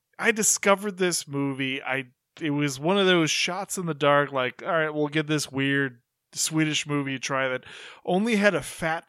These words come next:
gray, gray-haired man as its, its poster boy.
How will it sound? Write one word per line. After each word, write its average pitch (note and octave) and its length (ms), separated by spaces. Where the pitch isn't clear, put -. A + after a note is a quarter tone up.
gray, C#3 420
gray-haired C3+ 720
man G#2+ 500
as B2+ 300
its, A#2+ 400
its - 220
poster E3+ 520
boy. A2 400